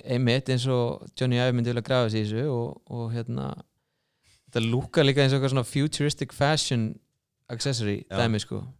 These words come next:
Speaker 2: Ég meni, ég, ég man eftir því að AirPods komu og það voru allir bara eitthvað, „Djöfull er þetta fucking ljótt.“ Mér finnst
Speaker 1: Já.
Speaker 2: það allt mjög skrítið því að, þú veist,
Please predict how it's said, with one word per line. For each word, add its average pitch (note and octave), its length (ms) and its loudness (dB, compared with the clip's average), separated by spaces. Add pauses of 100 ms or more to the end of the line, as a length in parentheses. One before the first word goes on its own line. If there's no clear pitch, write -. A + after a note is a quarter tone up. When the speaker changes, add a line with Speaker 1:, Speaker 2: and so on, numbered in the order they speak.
(300)
Speaker 2:
Ég F#2+ 80 -6
meni, G2+ 160 -2
ég, G2+ 160 -2
ég A2 80 -2
man B2 160 0
eftir B2 160 -4
því A2+ 80 -2
að A2 140 0
AirPods G#2 200 -12
komu D#2+ 300 -10
og F2 140 -10
það F#2 180 -4
voru F2+ 140 -4
allir E2 120 -12
bara E2 140 -12
eitthvað, D#2+ 240 -14
„Djöfull E2+ 480 -10
er C2 80 -12
þetta - 160 -20
fucking - 340 -20
ljótt.“ - 360 -20 (380)
Mér G#2 180 0
finnst G2+ 80 4
Speaker 1:
Já. - 20 0
Speaker 2:
það A#2+ 80 4
allt A2+ 140 -4
mjög G#2 100 -2
skrítið - 560 -6 (240)
því A2+ 120 -8
að, A2 100 0
þú G#2+ 80 -4
veist, G#2 140 -12